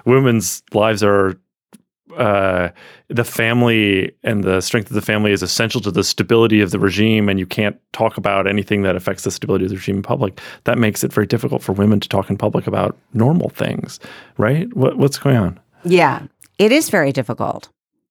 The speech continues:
Speaker 2: but not impossible. I mean, what's extraordinary is that, first of all, you know, there's very aggressive, uh, censorship of the internet.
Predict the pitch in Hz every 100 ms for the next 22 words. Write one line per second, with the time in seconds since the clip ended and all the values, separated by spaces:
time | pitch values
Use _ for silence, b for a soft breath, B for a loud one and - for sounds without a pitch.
0 | _ 143 202 202 208 220 214 233 494 -
1 | 285 - - 110 180 185 185 220 - 277
2 | - - 247 381 - - - - 139 147
3 | 135 - 151 156 151 147 B B B B
4 | 233 240 196 170 147 143 135 - 147 135
5 | 127 135 123 131 143 143 135 110 127 131
6 | - 135 120 120 110 127 _ - - -
7 | - - - - - 180 185 160 - 107
8 | 127 113 175 277 294 - 50